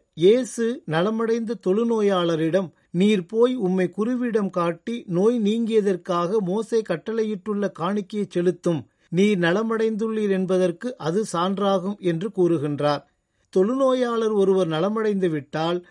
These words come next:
அவர் குருவிடம் சென்று காட்டி நோய் நீங்கியதற்கான சான்று பெற வேண்டும். இதனை லேவியர் நூலில் விரிவாக காணலாம். அதையே செய்யும்படி இயேசு இங்கே அத்தொழுநோயாளரிடம் கட்டளையிடுகின்றார்.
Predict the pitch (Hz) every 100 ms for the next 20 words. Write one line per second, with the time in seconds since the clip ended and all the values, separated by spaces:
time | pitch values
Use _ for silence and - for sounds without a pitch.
0 | _ - 180 175 160 214 240 247 233 208
1 | 202 190 175 - 165 185 180 233 240 208
2 | 175 233 226 208 214 208 202 196 175 190
3 | 180 170 - 180 208 208 180 170 165 165
4 | 160 - _ _ _ - 170 170 180 220
5 | 175 202 220 214 190 170 165 226 208 170
6 | 196 196 185 190 175 156 151 147 151 143
7 | _ _ _ _ 139 170 214 240 262 269
8 | 196 196 202 165 156 185 220 - _ 156
9 | 190 220 208 233 240 175 175 185 190 233
10 | 175 151 175 185 226 214 202 196 180 165
11 | 170 214 196 156 190 170 165 151 147 143
12 | 147 143 -